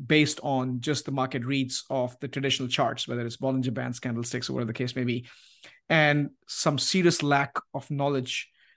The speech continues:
in the industry of the domain, whether it's technology and underlying custody systems and underlying market structure that governs these things. And that is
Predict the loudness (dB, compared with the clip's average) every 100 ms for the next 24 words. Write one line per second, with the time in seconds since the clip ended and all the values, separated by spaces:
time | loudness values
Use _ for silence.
0 | _ -6 -2 2 2 0 -2 -4 -6 -6
1 | -4 -4 -2 -2 -2 -2 -8 _ -4 -2
2 | 0 -2 -2 -2 4 4 6 4 2 0
3 | 0 0 0 0 0 0 -4 -20 -20 0
4 | 2 4 2 2 0 -2 -2 -2 -4 -4
5 | -2 0 0 -2 -2 -4 2 2 2 -2
6 | 0 -2 -2 -4 -4 -2 -2 -2 -2 -4
7 | -4 -6 -6 -12 -20 -20 -20 -12 2 4
8 | 6 6 6 4 0 -2 0